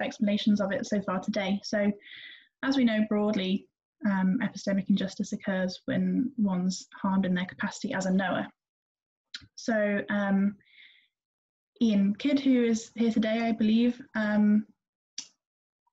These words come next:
has developed this really nice notion of pathocentric epistemic injustices. So they're ones that target ill people in particular.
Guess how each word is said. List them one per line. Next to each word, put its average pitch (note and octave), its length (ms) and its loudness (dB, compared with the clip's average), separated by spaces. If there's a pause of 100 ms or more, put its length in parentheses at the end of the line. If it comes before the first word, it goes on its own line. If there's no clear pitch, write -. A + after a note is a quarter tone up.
(100)
has G3+ 460 -2
developed G3+ 360 -2
this G3+ 160 -2
really A#3 200 2
nice G3+ 400 0
notion G3 320 2
of F#3 180 -4
pathocentric G#3 640 -2
epistemic G3+ 500 -6
injustices. - 580 -6
So - 60 -4
they're G#3 180 0
ones G3 260 0
that - 120 -6
target F#3+ 380 -4
ill F#3 140 -2
people - 340 -4
in F#3+ 100 0
particular. - 580 -6